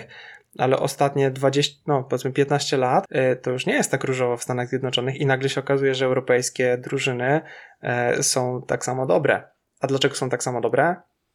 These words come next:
Speaker 2: No właśnie między innymi dlatego, że grają bardzo mocno wspólnie.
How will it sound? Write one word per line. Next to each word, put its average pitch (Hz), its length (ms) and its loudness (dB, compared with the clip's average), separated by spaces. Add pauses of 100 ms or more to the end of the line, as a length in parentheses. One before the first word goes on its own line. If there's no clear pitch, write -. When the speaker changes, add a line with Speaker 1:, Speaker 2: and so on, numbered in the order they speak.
(480)
Speaker 2:
No 135 100 -6
właśnie 127 260 0
między 123 200 -2
innymi 123 200 -2
dlatego, 127 560 2 (360)
że 127 240 2
grają 131 460 2
bardzo 131 400 2
mocno 120 520 -4
wspólnie. 117 580 -2